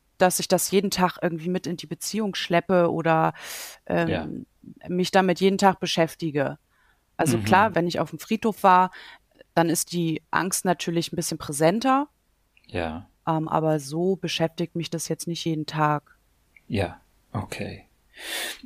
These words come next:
Speaker 2: Also, dann würde ich sagen, das ist letztlich, ja, auf einem Level, mit dem du so leben kannst, ganz gut. Es könnte noch besser werden.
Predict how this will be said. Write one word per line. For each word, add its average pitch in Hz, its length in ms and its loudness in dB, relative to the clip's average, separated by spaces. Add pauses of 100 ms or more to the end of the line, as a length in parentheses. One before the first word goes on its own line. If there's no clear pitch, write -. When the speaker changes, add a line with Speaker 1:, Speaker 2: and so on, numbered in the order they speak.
(140)
Speaker 2:
Also, 139 560 4 (540)
dann 123 180 4
würde 147 120 4
ich - 60 -2
sagen, 120 280 4
das 127 220 6
ist - 380 0
letztlich, 131 840 0 (960)
ja, 98 340 -2 (600)
auf 113 180 4
einem 110 220 0
Level, 107 400 2
mit 104 260 -2
dem 92 220 2
du 87 140 -4
so 82 440 -6 (420)
leben 87 300 -6
kannst, 185 400 -4
ganz 160 220 -6
gut. 247 420 -6 (1500)
Es - 260 -2
könnte 180 400 0
noch 190 180 2
besser 160 420 4
werden. 160 560 0